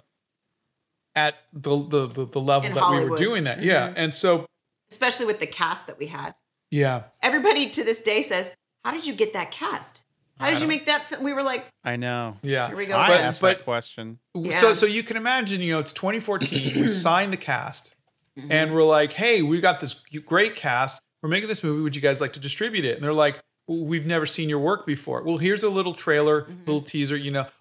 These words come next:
Speaker 1: oh, that's, that's cute, but how do we know this film's ever gonna get made?"
Speaker 2: Mm.
Speaker 1: "O-, okay, well, if it does, if you sign it
Speaker 2: Yeah.
Speaker 1: now, you can put the film out, and
Speaker 2: Yeah.
Speaker 1: you'll have, well, come back to us,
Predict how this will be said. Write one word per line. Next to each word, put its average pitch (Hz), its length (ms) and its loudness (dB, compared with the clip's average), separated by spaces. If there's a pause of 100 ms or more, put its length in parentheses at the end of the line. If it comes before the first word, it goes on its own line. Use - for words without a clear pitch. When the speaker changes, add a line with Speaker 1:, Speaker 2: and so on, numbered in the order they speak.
Speaker 1:
oh, 180 60 0
that's, 196 220 2
that's 185 260 2
cute, 254 400 -2
but 156 220 6 (340)
how 196 120 4
do 202 80 4
we 202 100 -2
know 190 140 4
this 170 140 -2
film's 160 240 0
ever 147 180 2
gonna 135 180 -4
get 123 180 -8
made?" 143 320 -4 (840)
Speaker 2:
Mm. 160 280 -16 (100)
Speaker 1:
"O-, 214 260 0
okay, 190 240 4
well, 190 380 4
if 208 260 6
it 160 240 -2
does, 196 420 6
if 165 160 0
you 170 80 -4
sign 170 360 0
it 156 60 -6
Speaker 2:
Yeah. - 80 -10
Speaker 1:
now, 208 300 2
you 160 180 -4
can 156 120 -6
put 143 200 -4
the 127 60 -6
film 208 400 -2
out, 196 300 2
and 170 120 -2
Speaker 2:
Yeah. 151 80 -2
Speaker 1:
you'll 160 120 0
have, 151 220 0 (680)
well, 247 440 4
come 240 180 -2
back 208 240 4
to 185 160 0
us, - 240 2